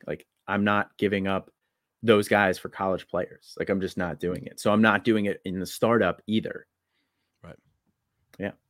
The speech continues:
Speaker 1: Uh, so once the, once, once the draft is done, you, you get done with your s-, your, your trading of your picks. Uh, you got your teams drafted. How do you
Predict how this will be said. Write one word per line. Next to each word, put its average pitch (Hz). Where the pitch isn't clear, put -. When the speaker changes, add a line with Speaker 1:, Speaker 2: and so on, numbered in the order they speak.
Speaker 1:
Uh, 87
so -
once 170
the, 160
once, 139
once 139
the 147
draft 113
is 107
done, 90
you, 101
you 98
get 104
done 104
with 98
your 101
s-, -
your, 98
your 95
trading 101
of 95
your 92
picks. -
Uh, 82
you 107
got 104
your 104
teams 104
drafted. 92
How 143
do 190
you 139